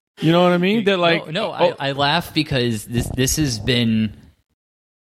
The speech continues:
Speaker 2: what I have been doing since
Speaker 1: <laughs> I
Speaker 2: about
Speaker 1: know.
Speaker 2: twelve fifteen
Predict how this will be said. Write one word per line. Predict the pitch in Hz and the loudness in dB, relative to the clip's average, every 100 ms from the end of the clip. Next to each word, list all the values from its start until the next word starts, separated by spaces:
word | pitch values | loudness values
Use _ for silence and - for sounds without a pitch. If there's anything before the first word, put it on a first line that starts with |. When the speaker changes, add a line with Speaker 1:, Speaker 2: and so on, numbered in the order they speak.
| - | -6
Speaker 2:
what | 107 123 | -2 0
I | 127 127 | 0 0
have | 120 107 | 0 0
been | 113 101 | -4 -4
doing | 95 101 110 120 131 127 107 | -4 -4 0 0 -2 -6 -10
since | - 113 107 101 - - - | -8 -4 -4 -4 -6 -8 -8
Speaker 1:
<laughs> | |
I | |
Speaker 2:
about | 110 110 92 - - - | -4 -2 0 -2 -2 -2
Speaker 1:
know. | 185 185 | -2 0
Speaker 2:
twelve | - | 0
fifteen | 139 95 - 117 113 117 113 | -2 -2 -6 -10 -6 -6 -8